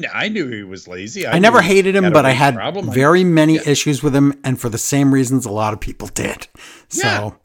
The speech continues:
Speaker 1: And so smart fans, and then Punk is like, "Oh yeah, yeah, I, you, everybody knows you." You're like,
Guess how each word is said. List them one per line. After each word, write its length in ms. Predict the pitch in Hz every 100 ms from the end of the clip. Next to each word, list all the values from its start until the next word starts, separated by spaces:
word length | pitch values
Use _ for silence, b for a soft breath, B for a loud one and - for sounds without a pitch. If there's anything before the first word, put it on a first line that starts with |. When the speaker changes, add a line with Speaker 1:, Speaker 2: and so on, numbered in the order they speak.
| -
Speaker 1:
And 120 | 160
so 220 | - 190
smart 400 | 147 - 160 170
fans, 260 | 160 180 160 - b
and 180 | 160 156
then 160 | 160
Punk 260 | 127 139 139
is 100 | 123
like, 200 | 117 113
"Oh 200 | 143 196
yeah, 500 | 214 214 262 311 277
yeah, 340 | 104 151 294 302
I, 180 | 113 139 170 139
you, 380 | 135 156 165 120
everybody 480 | 139 208 233 302
knows 320 | 185 143 131 113
you." 100 | 117
You're 180 | 117 104
like, 200 | 85